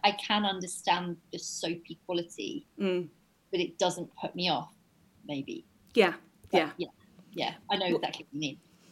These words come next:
Speaker 2: Yeah, but sometimes even, um, I ca-, I can kind of live with it now. So I don't, I used to really hate it because I couldn't quite identify why it tasted off, like the balance would be off on things if it was kind of scattered on top, or, you know, you kind of go to a nice restaurant and they'd kind of put a load of coriander on top. Um,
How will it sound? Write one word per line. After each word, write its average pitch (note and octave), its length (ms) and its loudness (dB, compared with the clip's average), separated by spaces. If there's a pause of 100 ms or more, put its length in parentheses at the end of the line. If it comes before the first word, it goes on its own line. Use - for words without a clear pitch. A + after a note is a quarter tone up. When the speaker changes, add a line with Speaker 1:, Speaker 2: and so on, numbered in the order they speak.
Speaker 2:
Yeah, A#3+ 140 8
but G#3+ 120 6
sometimes B3+ 400 6
even, G#3+ 340 6
um, F3 340 4 (280)
I - 100 8
ca-, - 140 4
I A#3+ 100 8
can C#4 120 2
kind D4 140 6
of A3+ 60 6
live A#3 160 6
with G#3 120 8
it D3+ 100 0
now. D#3+ 160 0
So F#3+ 120 6
I G3 40 8
don't, G3 200 6
I F#3+ 40 6
used A3 240 2
to G#3 60 0
really G3 280 2
hate G3 260 2
it - 60 -2
because F#3 180 0
I F#3 60 6
couldn't F#3 260 -2
quite F3 220 -2
identify F#3+ 500 0
why F3+ 320 2
it - 180 2 (360)
tasted G3+ 540 0
off, G#3+ 380 2
like A3 160 2
the F3+ 60 4
balance F#3 460 2
would F#3 120 4
be F3 260 0 (100)
off F#3+ 240 -2
on C#4+ 140 4
things D#4+ 260 6
if A#3 60 2
it - 40 2
was - 100 0
kind F#3+ 120 -4
of F#3 60 -4
scattered - 420 -2
on E3 140 -2
top, F#3+ 320 -4
or, F3 220 2 (320)
you G#3 60 0
know, F3+ 60 4
you E3+ 120 6
kind F3 180 -6
of F3 80 0
go F3 100 4
to F3 120 -4
a F3+ 40 0
nice F3 220 -2
restaurant F#3 320 0
and - 20 -2
they'd E3+ 140 -4
kind F3+ 100 -4
of E3 80 -4 (220)
put - 140 0
a F#3 40 6
load F3 220 4
of E3 80 -4
coriander F3 460 0
on A#2+ 80 -4
top. - 280 -4 (300)
Um, E3+ 320 0